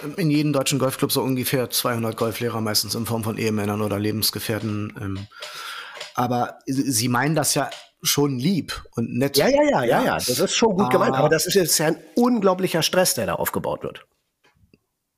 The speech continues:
Speaker 1: Ja, total.
Speaker 2: Finde ich, ne?
Speaker 1: Total. Also, ne, das
Speaker 2: Und
Speaker 1: ist
Speaker 2: ein Golf ist ein, Golf ist ein Gentleman-Sport. Ja,
Speaker 1: Mhm.
Speaker 2: Golf ist ein Gentleman-Sport und ein Gentleman belehrt nicht.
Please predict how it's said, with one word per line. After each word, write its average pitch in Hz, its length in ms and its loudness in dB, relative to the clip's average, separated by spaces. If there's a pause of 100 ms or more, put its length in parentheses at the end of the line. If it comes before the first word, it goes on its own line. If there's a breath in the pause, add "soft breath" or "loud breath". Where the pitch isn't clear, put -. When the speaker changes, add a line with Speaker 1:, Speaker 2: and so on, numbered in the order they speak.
(100)
Speaker 1:
Ja, - 200 -4
total. - 540 -2
Speaker 2:
Finde 92 100 -2
ich, - 100 -8
ne? - 80 -10 (260)
Speaker 1:
Total. 104 640 -2
Also, 98 380 -6
ne, 120 460 -8 (400)
das - 160 -2
Speaker 2:
Und 156 160 4
Speaker 1:
ist 170 60 0
Speaker 2:
ein 160 100 4
Golf 180 260 4
ist 190 140 2
ein, 135 280 2
Golf 135 220 2
ist 147 100 -2
ein 117 180 0
Gentleman-Sport. 85 920 -4 (240)
Ja, 101 240 2
Speaker 1:
Mhm. 208 140 0
Speaker 2:
Golf 139 200 2
ist 151 120 2
ein 127 100 4
Gentleman-Sport 175 580 2
und 160 200 0
ein 123 160 2
Gentleman 156 580 2
belehrt 135 540 2
nicht. - 400 -8